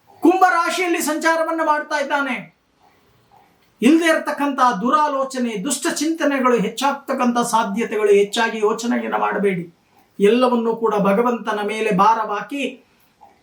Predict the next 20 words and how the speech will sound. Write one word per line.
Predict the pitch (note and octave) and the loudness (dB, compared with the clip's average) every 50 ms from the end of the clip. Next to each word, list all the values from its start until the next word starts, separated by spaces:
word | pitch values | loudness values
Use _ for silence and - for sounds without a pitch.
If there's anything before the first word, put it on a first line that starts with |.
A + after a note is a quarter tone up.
| _ _ - | _ _ 2
ಯಾವುದೇ | F#3 G#3 G#3+ A#3+ C#4+ D#4 D#4+ D#4+ D#4+ D#4 | 4 6 6 4 4 2 2 2 0 0
ವಿಚಾರ | C#4 C4+ - - D4 C#4 C#4+ C#4+ C4 | 0 -2 2 2 2 2 2 0 -4
ಇದ್ರೂ | B3 A#3 G3 B3 B3+ A#3+ | -6 -6 -6 -6 -6 -4
ಯಾವುದೇ | G#3 G#3 C#4+ C#4+ C#4+ - - D4 C#4+ C4+ | 0 2 2 2 2 0 -2 -4 -4 -4
ತೀರ್ಮಾನವನ್ನ | C#4 - - D#4 G#4+ B4 A#4 - - D#4 D4+ D4 C#4+ C#4 C4+ C4+ C4+ | -4 -4 0 2 4 4 4 2 2 2 0 0 -2 -4 -4 -6 -6
ತಗೊಳ್ಳಿಕ್ಕೆ | C4+ - A#3+ A#3 A#3+ A#3 A3+ G#3 - A3+ G#3+ | -10 -8 -4 -2 -2 -2 -2 -6 -4 -2 -2
ಹೋಗ್ಬೇಡಿ. | G3+ F3+ F3+ G3 F#3 D#3+ - - - _ _ _ _ _ _ _ _ _ - _ _ F#3 | -2 -2 -2 -2 -4 -4 -6 -10 -16 _ _ _ _ _ _ _ _ _ -20 _ _ 0
ಜೀವನ | F3 D#3+ - A3 D#4+ F#4 E4 D#4+ C#4+ C4+ | 2 2 4 4 4 4 4 4 4 4
ಅಂತಕ್ಕಂಥದ್ದು | B3+ B3 B3 A#3 C#4 C4 - A#3 A3+ G3 F#3+ A3 G#3 F#3 G3 C4 C#4 A#3 G3+ G3+ - - - - - - - - G#3+ | 2 2 0 -2 -4 -4 -2 -4 -4 -4 -2 -2 0 2 2 2 4 4 2 0 -2 -8 -16 -20 -20 -16 -8 2 4
ಈ | B3 D#4 F4 | 6 6 6
ಮೇಷ | F4+ D4+ A#3 A3 A#3+ B3+ D4 D4+ - - D4 | 4 2 0 0 0 0 0 0 -2 -2 -2
ರಾಶಿಯವರಿಗೆ | D4+ C4+ B3 B3 B3 B3+ - - - D4+ C#4+ B3+ B3 A#3+ B3 A3+ G#3+ F#3 G#3 G3 F3+ G3 A#3+ - - - - - - | -2 -2 2 2 2 2 2 -2 -4 -6 -6 -6 -4 -4 -4 -6 -4 -4 -4 -4 -4 -6 -10 -12 -16 -20 -10 -2 0
ನಾನಾ | G#3 A#3 B3 C4 C4+ C4+ D4 D#4 D#4+ | 2 2 4 4 4 2 2 2 0
ರೀತಿಯ | D#4 C#4+ C#4 - - C#4 B3+ A#3+ | 0 0 -2 -2 -2 -2 -2 -2
ಸಮಸ್ಯೆಗಳು | - A3+ A#3+ C4+ C#4 - - - B3+ B3 A#3+ A#3+ D4 D#4+ E4 | 0 0 0 0 0 -2 -2 -2 0 0 2 2 0 0 -2
ಅಂತಕ್ಕಂಥದ್ದು | D#4 C#4 - C#4+ - - A#3+ A#3 - - A3+ G#3 F#3+ G#3+ | -2 -4 -4 -6 -6 -4 -4 -6 -4 -4 -4 -2 0 2
ಎದುರಾಗತ್ತೆ | G3+ E3+ G3+ F#3+ G#3+ G#3 G#3 G3+ G3+ F3+ G3 F#3+ - - | 2 2 2 0 0 0 0 0 0 -2 -6 -6 -4 -2
ಈ | G#3 G3 F#3+ F#3+ G3+ G3+ | -2 -2 -2 -2 -6 -6
ಸೆಪ್ಟೆಂಬರ್ | - - F#3 - - - G3+ G3 F3+ - F3+ | -4 -4 -6 -6 -4 -4 -2 -2 -2 -2 -2
ಮಾಸದಲ್ಲಿ. | F#3 F#3 F#3 F#3 - - F3+ E3 E3+ E3 D#3 - - _ | -2 -2 -2 -4 -6 -8 -8 -8 -8 -10 -10 -14 -18 _